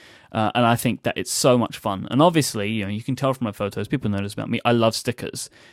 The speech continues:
Uh, and this sticker is great. And also, it actually does provide a little bit of additional grip on the Apple Pencil. I find it a little bit slippery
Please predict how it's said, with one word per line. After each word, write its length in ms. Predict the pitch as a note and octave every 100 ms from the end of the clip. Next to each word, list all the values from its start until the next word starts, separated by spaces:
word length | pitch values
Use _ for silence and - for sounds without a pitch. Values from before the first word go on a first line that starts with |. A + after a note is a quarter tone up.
| _ _ _
Uh, 220 | A#2 A2 G#2
and 200 | G#2+ G#2
this 240 | - A#2
sticker 540 | - - - B2 - F#2+
is 100 | F#2+
great. 300 | - G2 -
And 100 | C#3+
also, 320 | F3+ F3 E3
it 140 | C#3+ C#3
actually 320 | C3+ B2 C3+
does 160 | B2+
provide 480 | - B2+ A#2+ A#2 A2+
a 40 | A2+
little 140 | A2+
bit 140 | A#2
of 80 | A2
additional 340 | A2+ A2+ - G#2+
grip 480 | - A2 - - - - _ _
on 100 | C#3+
the 80 | D3
Apple 180 | D3 D3+
Pencil. 460 | D#3+ D3+ E3+ F3 - _
I 20 | -
find 160 | C3+
it 40 | A2+
a 20 |
little 180 | B2+ B2
bit 100 | -
slippery 460 | - D#3+ - E3+